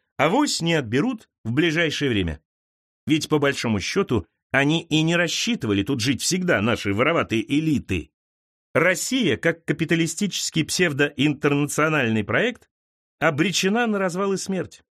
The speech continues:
Частная собственность на средства производства и далее будет фабриковать всемысленные общественные болезни. И в гредущей биологической войне русским уготовано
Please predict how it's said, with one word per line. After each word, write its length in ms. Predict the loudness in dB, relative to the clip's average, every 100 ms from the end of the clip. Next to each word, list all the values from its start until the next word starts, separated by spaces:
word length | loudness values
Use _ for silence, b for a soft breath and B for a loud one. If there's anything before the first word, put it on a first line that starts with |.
| _ _ _ _
Частная 520 | -2 2 2 2 0 2
собственность 640 | -2 -4 -4 -2 -2 0
на 100 | 0
средства 440 | 0 0 0 -2 -2
производства 720 | -2 0 0 -2 0 -2 b b b
и 140 | 0 2
далее 460 | 2 2 4 2
будет 300 | 2 0 -2
фабриковать 560 | -2 0 2 2 0 0
всемысленные 840 | -2 0 2 0 -2 -2 -2 -2
общественные 680 | -4 -2 -4 -4 -2 0 2
болезни. 540 | 2 2 2 0 -2 -6 _ _ _ _ 0
И 120 | 0
в 40 |
гредущей 580 | 2 2 2 0 0 0
биологической 760 | 2 0 0 -2 -4 -4 -2
войне 420 | 0 0 0 0 -4 b b -2
русским 480 | 0 0 -2 -4 -2
уготовано 720 | 0 2 2 2 2 0